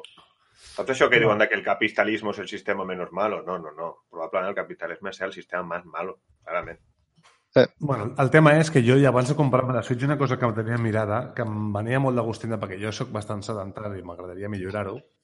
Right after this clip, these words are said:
Speaker 3: i vaig pensar maneres per millorar això. I vaig veure que per la Switch hi havia la,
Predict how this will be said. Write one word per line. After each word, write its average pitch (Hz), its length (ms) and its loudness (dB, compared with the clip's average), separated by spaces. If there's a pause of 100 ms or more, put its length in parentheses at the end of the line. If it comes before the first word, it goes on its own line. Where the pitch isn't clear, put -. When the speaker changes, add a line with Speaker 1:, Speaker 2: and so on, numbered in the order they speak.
(440)
Speaker 3:
i 110 160 -12 (480)
vaig 113 220 -8
pensar 120 380 -2
maneres 113 460 -4
per 101 200 -4 (720)
millorar 101 420 -10
això. 95 240 -14 (100)
I 123 140 -20
vaig 160 160 -8
veure 147 180 0
que 143 80 -2
per 127 140 0
la 113 100 -2
Switch 127 220 -4
hi 131 60 2
havia 127 180 -2
la, 123 60 -4